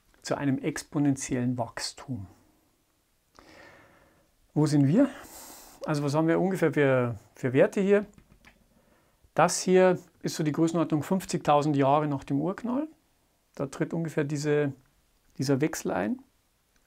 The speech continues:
von Strahlung auf Materie dominiert. Wir sind schon ein Stück hinter dem materiedominierten Universum. Wir sind hier dicht dahinter, bereits im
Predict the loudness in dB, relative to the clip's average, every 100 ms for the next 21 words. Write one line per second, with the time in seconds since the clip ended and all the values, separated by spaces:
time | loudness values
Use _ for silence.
0 | _ _ -8 -4 0 2 2 0 -2 2
1 | 4 4 2 2 0 -2 -10 -20 -20 -20
2 | -20 -14 -2 2 4 4 0 0 0 0
3 | 0 2 2 2 0 6 8 10 8 8
4 | 6 4 2 0 2 4 4 4 4 2
5 | 2 -2 -2 -2 -4 -4 -4 -6 _ _
6 | _ _ _ _ _ _ _ _ _ _
7 | -20 -20 -20 -20 _ _ -6 -2 -2 -2
8 | 0 0 2 2 2 2 2 0 0 _
9 | _ _ _ _ _ _ _ _ _ _
10 | _ _ -2 0 0 -2 -4 -2 -2 -4